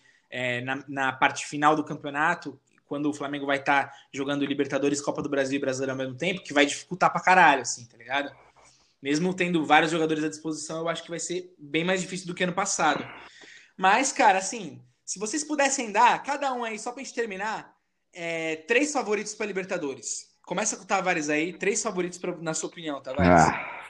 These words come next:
Speaker 2: puta merda. Aí é que se eu falar um favorito vai encontrar o outro. Bom, eu vou fazer randomicamente, assim, vendo quem tá aqui. É,
Speaker 1: Tá,
Speaker 2: é,
Speaker 1: beleza.
Speaker 2: tá, óbvio que eu vou botar o Inter, óbvio, óbvio.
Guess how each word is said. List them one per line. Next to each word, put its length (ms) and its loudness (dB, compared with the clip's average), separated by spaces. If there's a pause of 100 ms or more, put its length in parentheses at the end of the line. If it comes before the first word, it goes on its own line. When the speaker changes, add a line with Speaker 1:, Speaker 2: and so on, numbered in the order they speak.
(100)
Speaker 2:
puta 400 6
merda. 400 8 (200)
Aí 240 4
é 80 6
que 140 -2 (180)
se 160 -2
eu 80 6
falar 260 8
um 60 6
favorito 300 4
vai 100 2
encontrar 380 2
o 60 6
outro. 280 2
Bom, 220 -2
eu 20 -8
vou 140 -4
fazer 260 -2
randomicamente, 720 -2
assim, 300 -20
vendo 260 -6
quem 160 -14
tá 100 -8
aqui. 260 -12 (720)
É, 1000 2
Speaker 1:
Tá, 300 2
Speaker 2:
é, 140 -8
Speaker 1:
beleza. 260 -6
Speaker 2:
tá, 260 10
óbvio 480 8
que 80 -8
eu 40 -2
vou 280 2
botar 340 2
o 100 4
Inter, 340 -2 (320)
óbvio, 400 2 (560)
óbvio. 260 -8